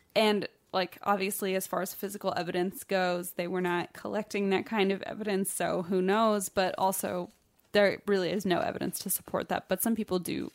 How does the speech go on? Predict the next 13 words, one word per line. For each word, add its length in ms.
propose 360
that 220
theory. 280
And 320
then, 580
here's 240
another 240
one. 180
This 120
is 40
a 40
good 160
one. 200